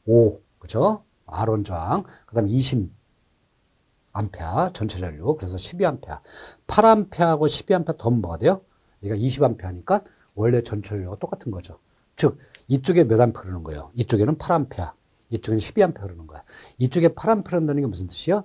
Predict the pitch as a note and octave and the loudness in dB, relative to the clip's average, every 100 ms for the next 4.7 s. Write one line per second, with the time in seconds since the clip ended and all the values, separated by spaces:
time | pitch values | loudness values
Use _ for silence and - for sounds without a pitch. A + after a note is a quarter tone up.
0 | - G#2+ B2 - G2 G2 - G3+ C#3+ E2+ | -4 -4 -2 -4 -6 -6 -2 -2 -2 -10
1 | - - _ _ _ _ _ - - B2+ | -18 -20 _ _ _ _ _ -8 2 2
2 | - - A#2+ C#3 C#3 A2 F#2+ F2+ D3 A2+ | 2 -2 6 8 8 4 -4 0 0 0
3 | - _ _ _ - G#2 B2 - C3 A2 | -6 _ _ _ -6 0 2 2 -2 -2
4 | G#2+ - A#3 A3+ - F#2+ G#2+ | -4 0 0 0 -6 -8 -8